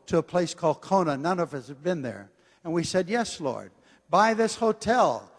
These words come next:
We didn't have the money. It's a hundred, one point eight million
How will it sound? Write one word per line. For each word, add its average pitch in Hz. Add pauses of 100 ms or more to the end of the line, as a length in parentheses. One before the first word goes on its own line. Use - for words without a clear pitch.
(160)
We 175
didn't 180
have 180
the 196
money. 185 (120)
It's 143
a 151
hundred, 165 (300)
one 175
point 175
eight 175
million 165